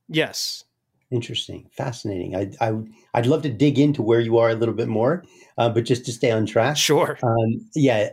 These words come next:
Speaker 2: I would say that the reason I'm asking this question is it takes two hands to clap against each other.
Speaker 1: Right.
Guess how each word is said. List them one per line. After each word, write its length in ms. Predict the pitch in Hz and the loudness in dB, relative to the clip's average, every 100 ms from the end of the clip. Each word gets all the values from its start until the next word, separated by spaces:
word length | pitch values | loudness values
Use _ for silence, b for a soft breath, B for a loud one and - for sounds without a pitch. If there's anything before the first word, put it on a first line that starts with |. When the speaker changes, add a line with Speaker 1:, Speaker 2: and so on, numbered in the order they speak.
| - | 0
Speaker 2:
I 160 | 120 | 2
would 240 | 143 175 147 | 2 0 -2
say 320 | - 135 120 | -2 2 2
that 220 | 113 117 | 0 -4
the 80 | 113 | -2
reason 240 | 131 131 | -2 -2
I'm 100 | 120 | -4
asking 380 | 113 143 147 117 | -2 -4 -4 -6
this 140 | 101 - | -6 -8
question 440 | - 98 - 107 | -8 -8 -10 -8
is 220 | 101 95 B B B B - | -6 -8 B B B B -4
it 120 | 147 | -2
takes 280 | 147 147 - | 0 0 -2
two 240 | - 208 | -4 -2
hands 340 | 190 165 156 127 | -2 -2 -6 -8
to 100 | - | -14
clap 380 | - - 95 - | -8 -4 -4 -6
against 380 | 95 87 - | -8 -8 -10
each 180 | 101 - | -14 -10
other. 160 | 90 87 | -10 -4
Speaker 1:
Right. 420 | 139 95 90 - | -4 -4 -12 -20